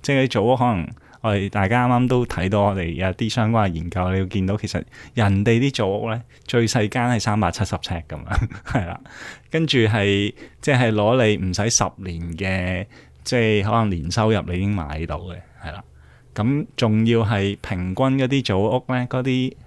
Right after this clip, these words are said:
房嘅嗰啲 size 呢，係四房噉樣，<laughs> 係啦，即係一個噉樣嘅，即係，啊，即係對於本地嘅，即係可能居民啦，係啦，其實佢，佢哋先係成一個城市最重要嘅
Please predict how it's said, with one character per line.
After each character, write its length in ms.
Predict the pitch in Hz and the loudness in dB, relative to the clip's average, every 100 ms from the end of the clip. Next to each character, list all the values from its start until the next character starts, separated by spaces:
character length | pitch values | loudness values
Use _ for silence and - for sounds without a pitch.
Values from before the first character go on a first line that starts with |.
| - | -20
房 580 | - 101 76 90 110 123 | -6 -4 -2 -2 0 0
嘅 240 | 104 104 - - | 0 -2 -8 -6
嗰 100 | 123 | -2
啲 180 | 117 - | -2 0
size 480 | 117 107 107 107 113 | -2 0 -2 -2 -2
呢， 120 | 107 - - - - - | -4 -8 -20 -20 -20 -6
係 320 | 104 95 95 | -2 0 0
四 240 | 92 - 110 95 95 95 | -2 0 0 0 0 -2
房 300 | - 71 78 | -2 -4 -6
噉 100 | 90 | -8
樣， 120 | 82 90 90 | -8 0 0
<laughs> 160 | - - | 0 -6
係 140 | - | -10
啦， 140 | 87 - | -10 -6
即 100 | 170 | -2
係 200 | 110 110 | -2 0
一 20 | |
個 80 | 117 | 0
噉 220 | 101 82 | 0 0
樣 180 | 101 101 | 2 2
嘅， 460 | 101 92 82 80 69 - - - - - - - - | 4 2 2 -2 -8 -14 -20 -20 -20 -20 -20 -18 -4
即 120 | 127 | -2
係， 500 | 110 95 90 85 - - - - 98 | 0 0 -2 -4 -8 -16 -20 -8 -2
啊， 380 | 85 78 76 95 | -2 -2 -4 -6
即 100 | - | 0
係 260 | 113 95 113 - - _ _ | 0 0 -6 -12 -20 _ _
對 220 | 135 131 | 4 6
於 160 | 135 160 | 6 2
本 320 | 151 101 117 | 2 0 0
地 100 | 127 95 90 | 2 0 -2
嘅， 480 | 98 92 90 92 - - - | -2 -2 -2 -4 -8 -14 -8
即 120 | 127 | -4
係 60 | 107 | 0
可 80 | |
能 200 | 117 92 | 0 -2
居 460 | - - - 127 127 | -4 -8 0 2 4
民 240 | 120 76 | 2 -2
啦， 300 | 95 92 90 110 - | -4 -4 -6 -10 -12
係 40 | - | -8
啦， 60 | 92 | -4
其 100 | 120 | 0
實 60 | 120 | 0
佢， 180 | 143 143 - | 2 0 0
佢 140 | - 131 | -2 0
哋 80 | 127 | 2
先 200 | 170 131 | 2 -2
係 60 | - | -4
成 300 | - 101 90 95 | -10 -8 -8 -4
一 80 | 165 | -2
個 120 | 139 | 0
城 280 | 127 87 87 | 0 -2 -4
市 240 | - 98 | -4 -4
最 240 | 95 117 104 | 0 2 2
重 280 | - 87 92 | 0 -4 -2
要 140 | 95 | -2
嘅 360 | 92 98 92 | -2 -2 -4